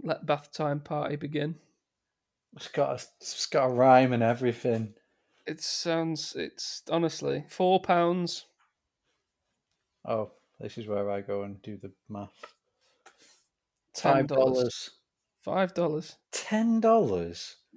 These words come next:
Speaker 2: You think
Speaker 1: Right,
Speaker 2: the, the
Speaker 1: yeah.
Speaker 2: exchange rate's from the nineties?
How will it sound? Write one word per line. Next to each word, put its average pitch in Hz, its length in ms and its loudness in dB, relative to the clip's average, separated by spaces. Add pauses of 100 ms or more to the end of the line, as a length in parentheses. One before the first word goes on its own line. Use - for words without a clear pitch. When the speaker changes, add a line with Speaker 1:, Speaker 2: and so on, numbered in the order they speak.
(140)
Speaker 2:
You 165 80 -4
think 214 200 4
Speaker 1:
Right, - 20 2
Speaker 2:
the, 185 240 2
the 190 140 4
Speaker 1:
yeah. - 20 2
Speaker 2:
exchange 185 480 2
rate's 123 260 2
from 117 160 -4
the 113 80 -2
nineties? 139 800 -6